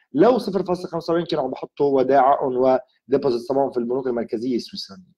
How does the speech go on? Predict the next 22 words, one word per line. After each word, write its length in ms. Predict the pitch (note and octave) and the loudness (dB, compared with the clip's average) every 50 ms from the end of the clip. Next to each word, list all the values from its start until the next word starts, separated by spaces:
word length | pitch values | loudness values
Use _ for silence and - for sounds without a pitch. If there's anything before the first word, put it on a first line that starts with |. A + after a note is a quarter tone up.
| _ _ _ - - - - _ _ | _ _ _ -20 -20 -20 -20 _ _
اما 160 | A3 C4 D4+ C#4+ | 2 4 4 4
الاسترالي 400 | F#4+ B3 - - - B3 A#3+ A#3 | 4 2 2 2 2 6 6 6
الدولار 360 | F#3+ F#3 G3+ G3+ G#3+ G#3+ G3+ | 8 8 6 6 6 4 2
كان 240 | G#3 G#3 F#3+ F#3+ F#3+ | 0 0 0 2 2
يعتبر 480 | F#3+ F#3+ F#3+ F#3+ F3+ E3 E3 E3+ E3+ - - - | 2 2 2 2 2 2 4 2 2 0 -2 -4
الهاي 340 | D3 C3 A#2+ C#3 D3 D#3 D#3 | -4 -2 0 0 0 0 0
ييلد 260 | D3 D3+ D3 C3+ - | -4 -6 -6 -8 -6
currency. 520 | - C#3+ C#3 B2 A2+ G2 - - G2 F2+ _ _ _ _ _ _ _ _ _ _ | -2 -2 0 0 -2 -6 -10 -16 -20 -20 _ _ _ _ _ _ _ _ _ _
هاي 160 | C3 D#3 F3+ G3 | 0 2 2 4
ييلد 260 | G#3 G#3 G3+ F#3 G3+ | 6 6 4 4 4
currency 680 | - G3+ G3+ F#3+ F3+ D3+ - - - C3+ D3+ E3 - _ _ _ _ _ - | 2 2 4 4 2 2 -2 -4 -4 -4 -4 -4 -8 _ _ _ _ _ -6
يعني 360 | C3+ E3 E3+ D#3+ D#3 D3 C#3+ | -2 -2 0 0 -2 -4 -4
كانت 340 | - F3+ F3 F3 F3+ - D3+ | -4 -4 -4 -4 -4 -8 -8
من 160 | D3 C#3+ C#3+ | -8 -6 -4
العملات 460 | C#3 B2+ B2 C3+ C#3 D#3+ F3 F3+ F3 | -2 0 0 0 2 0 0 0 0
المطلوبه. 680 | D3+ C#3 C#3 B2 - - D3+ D#3 E3 E3 C#3 A2+ G2+ F2 | -2 -2 -2 -4 -4 -4 2 4 4 4 4 2 -6 -10
شو 180 | - - - F#3 | -10 -6 -2 -2
يعني 160 | G3 G#3 G#3 | 0 0 0
العملات 380 | E3+ D3 D3 C#3+ D3 C#3 C#3 | 0 -2 0 0 -2 -2 -2
المطلوبه 440 | C3+ B2+ B2 A#2 - C3+ C#3 C3 A#2+ | -4 -4 -6 -4 -2 -2 0 0 0
عم 140 | G#2 G#2+ G#2+ | -2 -2 -6
نتكلم؟ 380 | G#2 - B2+ B2+ A#2+ A#2+ A#2+ | -6 -2 0 2 2 2 2